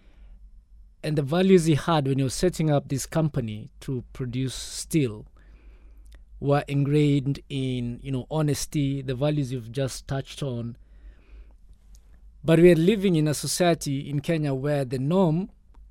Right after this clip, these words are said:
really just goes at crosswinds with the values that this company had been set up on. And therefore, for the survival and the existence of this brand and this company,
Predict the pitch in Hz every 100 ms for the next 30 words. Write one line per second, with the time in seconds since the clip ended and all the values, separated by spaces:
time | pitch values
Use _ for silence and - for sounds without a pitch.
0 | - - 143 175 160 151 165 147 139 147
1 | 139 127 - - - - - - - -
2 | 139 - - 185 - 156 135 135 139 -
3 | - - - 139 139 131 156 143 131 143
4 | - - - - - - 131 120 156 -
5 | 165 156 147 123 113 131 143 - - -
6 | 139 120 123 - 151 139 - - 107 -
7 | - - - - - - - - - -
8 | - - - 127 170 190 190 156 170 143
9 | - 165 156 208 175 165 127 135 147 123
10 | 170 185 185 151 - 123 151 147 - 147
11 | 139 143 147 147 - - 120 135 - -
12 | 156 143 147 131 127 131